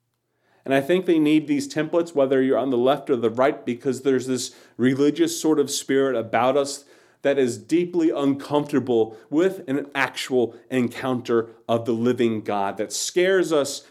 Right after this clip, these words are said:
to death about having a personal relationship with Jesus, about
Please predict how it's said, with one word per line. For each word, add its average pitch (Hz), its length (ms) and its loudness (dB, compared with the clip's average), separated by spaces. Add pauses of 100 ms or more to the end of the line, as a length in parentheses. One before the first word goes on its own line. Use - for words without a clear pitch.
to 131 140 -2
death 156 400 -2
about 123 420 -2 (140)
having 156 340 2
a 139 120 2
personal 147 440 0
relationship 135 680 0
with 117 280 -6
Jesus, 120 460 0
about 135 420 0